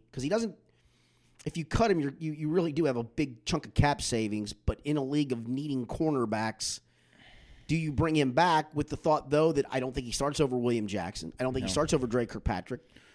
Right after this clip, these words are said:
Speaker 1: I don't think you put him back in the slot, and I think Darqueze Dennard did a pretty good job in the slot. Are you gonna have him as your fourth corner with that kind of a price tag?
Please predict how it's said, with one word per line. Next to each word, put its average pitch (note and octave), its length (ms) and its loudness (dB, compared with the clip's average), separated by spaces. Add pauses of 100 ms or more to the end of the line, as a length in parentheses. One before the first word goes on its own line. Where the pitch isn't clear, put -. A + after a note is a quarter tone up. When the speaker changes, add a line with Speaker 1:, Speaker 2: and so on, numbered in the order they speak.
(180)
Speaker 1:
I - 40 -2
don't C3 100 -2
think D3 140 -4
you B2 60 -8
put E3 160 6
him B2 100 0
back C#3 240 4
in D3 80 0
the B2+ 60 0
slot, D#3 360 4
and C#3+ 80 -4
I C3+ 60 0
think C#3+ 120 0
Darqueze B2+ 420 2
Dennard B2+ 200 2
did A#2+ 120 0
a A2+ 40 -8
pretty C#3 180 2
good B2 120 0
job B2 180 2
in A#2 40 -4
the G#2+ 60 -4
slot. D3 400 -2 (400)
Are G#2+ 60 -2
you C3 80 0
gonna E3+ 160 4
have D#3 140 0
him E3+ 100 0
as C#3 100 0
your A2+ 80 -2
fourth C#3+ 360 -4
corner C3+ 320 -4
with C3 120 -4
that - 160 -4
kind D3+ 160 -4
of C3+ 60 -4
a B2+ 60 -4
price C#3+ 320 -4
tag? A#3+ 300 -2